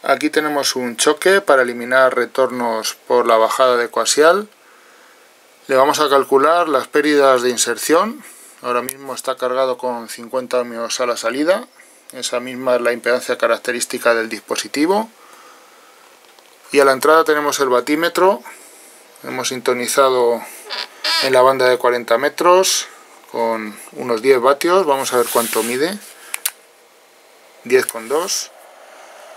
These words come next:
Ahora la vamos a intercalar entre la salida de este choque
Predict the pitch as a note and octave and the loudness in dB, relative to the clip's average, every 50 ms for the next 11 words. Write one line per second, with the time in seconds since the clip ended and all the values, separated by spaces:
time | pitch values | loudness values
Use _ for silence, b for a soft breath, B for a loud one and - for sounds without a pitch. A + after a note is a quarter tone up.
0 | - - - - - - - - C3+ C#3 C#3+ C#3 C#3 C3+ C#3+ C#3 - - D3 C#3 | -20 -20 -20 -20 -20 -18 -8 -4 -2 0 2 2 2 2 0 0 0 -2 -4 -4
1 | B2+ - C3+ B2 A#2 - B2 C3 D3 D#3+ F3+ F#3 F3 D#3 C3 A#2 C3+ B2 A#2+ A#2+ | -2 -2 -2 -2 0 0 0 2 2 2 2 2 0 -2 -4 -4 -2 0 0 0
2 | A2+ - B2 B2 B2+ C#3 C#3 C#3+ C#3 C#3 C3 B2+ A#2+ A#2 A2 - - - - - | 0 0 0 0 0 2 2 4 4 4 4 4 2 0 -2 -4 -10 -18 -20 -20
3 | - - - - - - - - - - - - B2+ C3 - - B2+ A#2+ - - | -20 -20 -20 -20 -20 -20 -20 -20 -20 -20 -10 -6 -4 -4 -2 -2 -2 -2 -2 0
4 | D#3+ E3 - - F3+ F#3+ G3 G#3+ | -2 -2 -2 -2 -4 -4 -4 -4